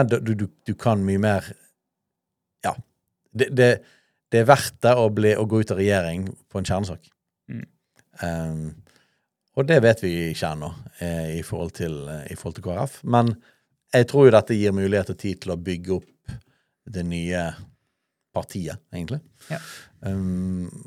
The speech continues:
Speaker 1: og, og se hvordan det setter seg. Ehm, selv om Truls har vært, eh, og fortsatt er en stor kritiker av de tingene som de har gjort galt,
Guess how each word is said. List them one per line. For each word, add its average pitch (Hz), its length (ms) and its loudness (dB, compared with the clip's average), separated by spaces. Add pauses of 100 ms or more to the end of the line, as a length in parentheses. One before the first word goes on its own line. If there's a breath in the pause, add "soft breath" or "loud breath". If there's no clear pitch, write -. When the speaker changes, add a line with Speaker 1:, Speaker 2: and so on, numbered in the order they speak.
(580)
Speaker 1:
og, 92 420 -8
og 95 120 -10
se 101 200 -4
hvordan 85 500 -8
det 85 160 -4
setter - 380 -10
seg. 139 200 -10 (580)
Ehm, 85 500 -10 (1400)
selv 98 340 -2
om 85 160 -4 (1120)
Truls 92 400 -4
har 80 100 -6
vært, - 400 -10
eh, 80 520 -6
og 82 200 -10
fortsatt - 300 -10
er 85 80 -6
en 87 60 -10
stor - 200 -10
kritiker 87 420 -10
av 80 220 -6
de 85 80 -8
tingene 80 320 -8
som 82 140 -10
de 80 80 -8
har 80 100 -6
gjort 80 200 -10
galt, 160 320 0